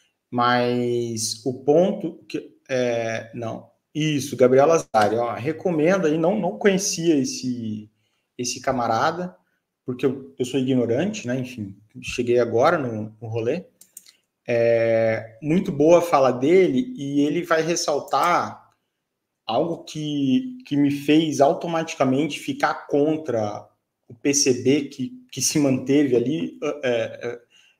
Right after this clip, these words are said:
longe do P C B R, né? Ou seja, de quem o P C B R se distanciou, esse P C B, ele é totalmente academicista, e eu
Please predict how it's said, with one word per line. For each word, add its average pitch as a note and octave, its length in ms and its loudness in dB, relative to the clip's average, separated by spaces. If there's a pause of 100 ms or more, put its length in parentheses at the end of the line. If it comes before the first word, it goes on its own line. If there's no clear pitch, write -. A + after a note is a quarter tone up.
(100)
longe C3+ 400 2
do A#2+ 120 -4
P B2 120 0
C B2 140 -2
B A#2+ 100 -2
R, C3+ 240 0
né? A#2+ 120 -4
Ou A2 60 -4
seja, A2 360 -6 (260)
de B2+ 120 -8
quem D3 240 2
o D#3 60 -6
P D3+ 100 0
C C#3+ 140 0
B C3 120 2
R C3 200 6
se C3+ 180 -4
distanciou, C3 920 0
esse D#3 360 -2
P D3 120 -2
C B2 180 -2
B, C#3 460 -2 (680)
ele C#3+ 120 -2
é D3+ 80 -2
totalmente F#3+ 600 -2
academicista, F#3+ 1040 -4
e A#2+ 120 -2
eu - 320 -2